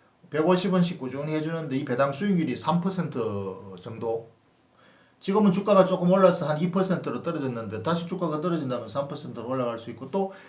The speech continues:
이 주가가 계속 유지되면은 회사는 또 삼 퍼센트 맞춰준다고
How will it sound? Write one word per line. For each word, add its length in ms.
이 140
주가가 380
계속 340
유지되면은 800
회사는 400
또 80
삼 200
퍼센트 340
맞춰준다고 920